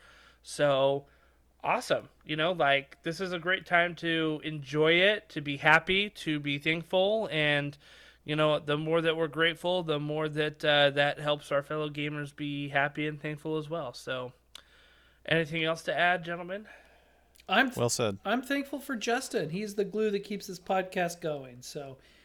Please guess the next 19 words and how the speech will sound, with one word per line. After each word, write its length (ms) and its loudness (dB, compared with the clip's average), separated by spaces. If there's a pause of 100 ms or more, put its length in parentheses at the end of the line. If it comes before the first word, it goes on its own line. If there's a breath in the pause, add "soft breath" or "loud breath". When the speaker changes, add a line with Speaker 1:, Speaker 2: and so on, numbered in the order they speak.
(200 soft breath)
Speaker 2:
if 140 -12
you 80 0
guys 220 6
like 200 8
our 140 6
show, 580 2 (380)
it's 160 -10
all 640 4
Justin, 500 -2
and 140 -8
Jay 220 2
and 120 0
I 140 0
are 140 -2
just 240 -14
along 320 -8
for 100 -18
the 100 -12
ride. 300 -16